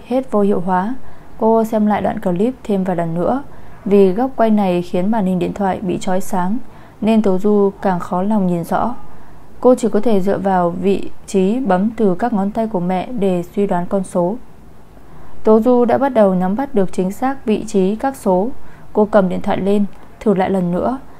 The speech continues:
Quả thật đã mở được điện thoại. Hình nền được để là hình ảnh chồng tiểu thuyết Way Out in the Dark. Có vẻ như mẹ cô cực kỳ yêu thích tập tiểu thuyết trinh thám này. Tố Du vào tập ảnh, cô muốn xem lại những ảnh chụp trước đây.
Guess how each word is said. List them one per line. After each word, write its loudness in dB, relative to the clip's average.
Quả 4
thật 0
đã 2
mở 4
được -2
điện -2
thoại. -2
Hình 4
nền 2
được 0
để 2
là 6
hình 2
ảnh 0
chồng 4
tiểu 0
thuyết -2
Way 2
Out -2
in -2
the -6
Dark. -4
Có 4
vẻ 2
như 2
mẹ 2
cô 2
cực -4
kỳ 2
yêu -2
thích -4
tập 0
tiểu 0
thuyết -2
trinh -2
thám -4
này. 0
Tố 6
Du 4
vào 4
tập 0
ảnh, 2
cô 4
muốn 4
xem 2
lại 2
những 0
ảnh 2
chụp -2
trước -6
đây. 2